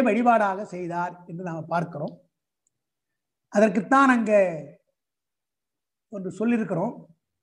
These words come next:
ஸ்ரீருத்திரத்தை பற்றி சொல்ற பொழுது, ருத்ரன் என்ற சொல்லுக்கு என்ன அர்த்தம் என்று நம்ம பார்த்தோம். ருத்ரன் என்ற சொல்லுக்கு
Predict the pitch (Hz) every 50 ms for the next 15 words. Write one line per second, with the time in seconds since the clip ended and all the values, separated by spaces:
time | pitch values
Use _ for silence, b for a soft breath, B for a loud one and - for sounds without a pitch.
0 | _ _ _ _ _ _ _ _ _ _ _ _ _ _ _ _ _ _ _ _
1 | _ _ _ _ _ _ _ _ - 269 285 285 277 226 202 254 247 262 269 196
2 | 233 180 240 240 - 226 226 214 240 196 220 208 208 185 214 208 175 170 202 247
3 | 294 269 202 - - - _ _ _ _ _ _ _ _ _ _ _ _ 220 220
4 | 202 214 226 277 294 294 294 294 277 262 247 233 247 240 - 233 240 240 240 240
5 | - 262 262 226 214 226 240 233 208 202 202 - - 254 240 226 214 214 226 208
6 | 196 190 196 180 180 - - - - - - _ _ _ _ _ _ _ _ _
7 | _ _ - - _ _ _ _ _ _ _ _ _ _ _ _ _ _ _ _
8 | _ _ _ _ _ _ _ _ _ _ - 202 220 208 208 277 294 285 277 254
9 | 240 247 - - 240 240 233 233 233 233 - 233 202